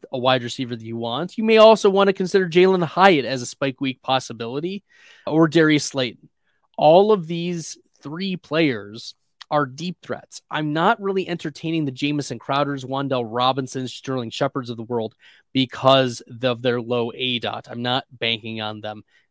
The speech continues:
And Wan'Dale is also coming off the A C L. We've got Raiders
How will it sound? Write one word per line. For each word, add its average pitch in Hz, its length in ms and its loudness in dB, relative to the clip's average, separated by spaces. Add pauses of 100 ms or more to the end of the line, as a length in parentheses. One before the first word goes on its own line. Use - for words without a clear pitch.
And 110 120 -10
Wan'Dale 131 440 2
is 120 80 0
also 113 260 -2
coming 110 240 -10
off 104 160 -8
the 110 220 -10
A - 20 -10
C 110 260 -14
L. 113 160 -18 (2250)
We've 156 140 0
got 170 300 10
Raiders 175 560 4